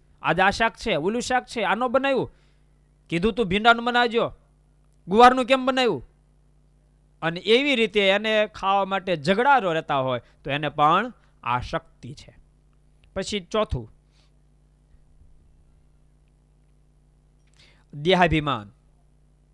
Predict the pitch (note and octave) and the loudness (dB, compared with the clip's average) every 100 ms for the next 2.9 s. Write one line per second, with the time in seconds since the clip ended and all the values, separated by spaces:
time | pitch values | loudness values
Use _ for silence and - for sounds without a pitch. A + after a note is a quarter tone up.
0 | _ _ _ _ _ _ _ _ _ _ | _ _ _ _ _ _ _ _ _ _
1 | _ _ _ _ _ _ _ _ _ - | _ _ _ _ _ _ _ _ _ -10
2 | C#3+ C#3+ D#3+ F#3 F3+ C#3+ D3+ B2+ | -6 -4 -4 -4 -4 -2 -2 -4